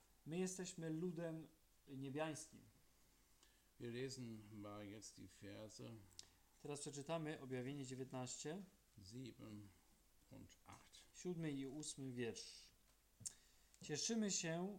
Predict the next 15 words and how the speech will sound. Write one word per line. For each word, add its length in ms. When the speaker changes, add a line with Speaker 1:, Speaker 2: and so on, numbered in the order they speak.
Speaker 1:
i 300
radujemy 720
i 240
oddajmy 880
mu 240
chwałę, 640
bo 280
nadeszło 560
wesele 480
baranka, 640
a 120
jego 240
małżonka 640
się 320
przygotowała. 880